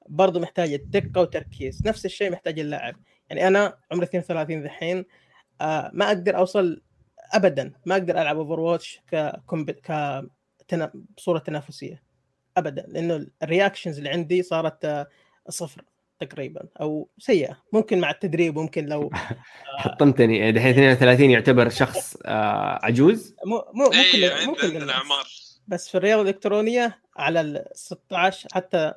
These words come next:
Speaker 1: أقل من كذا، هم اللي تلقاهم محترفين في الرياضة الإلكترونية، ما بين سن ممكن نقول ثلاثة عشر إلى
Speaker 2: ما،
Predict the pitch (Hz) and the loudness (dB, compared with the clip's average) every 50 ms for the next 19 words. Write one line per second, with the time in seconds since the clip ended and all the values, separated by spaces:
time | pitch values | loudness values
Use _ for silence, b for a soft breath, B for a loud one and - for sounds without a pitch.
0 | - _ _ _ - - - 170 170 160 180 165 160 160 151 - - 156 147 156 | -12 _ _ _ -10 -6 -4 -4 0 0 0 0 0 -8 -8 -8 -10 -10 -10 -10
1 | 185 _ b b b b b b b 185 190 202 196 185 180 175 165 165 165 156 | -14 _ b b b b b b b -2 0 0 2 0 0 0 0 -2 -2 -4
2 | 151 147 139 - - _ _ - - 160 156 170 170 165 156 180 156 151 - - | -4 -6 -8 -12 -14 _ _ -10 -8 -2 0 0 0 0 -2 -6 -6 -8 -10 -14
3 | _ _ - - - 180 151 147 - 190 160 - 170 151 143 151 147 135 139 - | _ _ -20 -10 -6 -6 -6 -4 -4 -6 -6 -6 -8 -8 -8 -8 -10 -14 _ -12
4 | 151 143 139 139 143 143 _ _ - 147 139 156 156 151 147 - - 160 151 147 | -12 -10 -10 -10 -12 -14 _ _ -12 -8 -8 -6 -8 -8 -10 -12 -12 -10 -10 -8
5 | 139 139 139 139 _ _ _ _ _ _ _ _ _ _ - 160 - - 156 147 | -10 -10 -12 _ _ _ _ _ _ _ _ _ _ _ -10 -10 -8 -6 -8 -8
6 | 139 165 151 - - 143 139 _ - 151 147 156 170 - - - - _ _ _ | -8 -10 -12 -12 -14 -18 -18 _ -12 -8 -6 -6 -6 -8 -10 -18 -20 _ _ _
7 | _ _ _ _ _ _ - 160 156 156 151 147 143 139 196 220 208 160 151 - | _ _ _ _ _ _ -8 -6 -4 -4 -4 -4 -2 0 0 0 0 -2 -4 -8